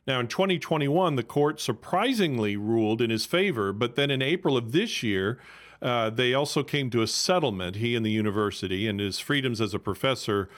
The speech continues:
uh, were restored, as well as a financial amount paid to him. Uh,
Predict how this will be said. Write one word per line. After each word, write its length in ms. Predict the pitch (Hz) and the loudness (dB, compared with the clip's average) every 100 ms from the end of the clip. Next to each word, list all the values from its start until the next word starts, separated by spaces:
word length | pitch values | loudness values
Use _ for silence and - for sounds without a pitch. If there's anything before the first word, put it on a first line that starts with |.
| - - - | -20 -20 -6
uh, 200 | 127 110 | 0 0
were 160 | 104 110 | 2 2
restored, 640 | 101 - - 175 135 123 | 0 -2 2 4 4 2
as 180 | 117 101 | 0 -2
well 360 | 127 139 135 127 | 0 2 2 2
as 120 | 113 | -2
a 60 | 110 | -2
financial 540 | 107 113 123 - 101 | -2 -2 -4 -2 -2
amount 480 | 98 95 95 - - | -2 -2 -4 -6 -8
paid 340 | 120 101 92 - | -4 -4 -8 -6
to 260 | 147 139 | 0 0
him. 340 | - 95 82 - _ _ _ - _ _ | -2 -6 -8 -16 _ _ _ -20 _ _
Uh, 300 | - 117 107 | -2 0 0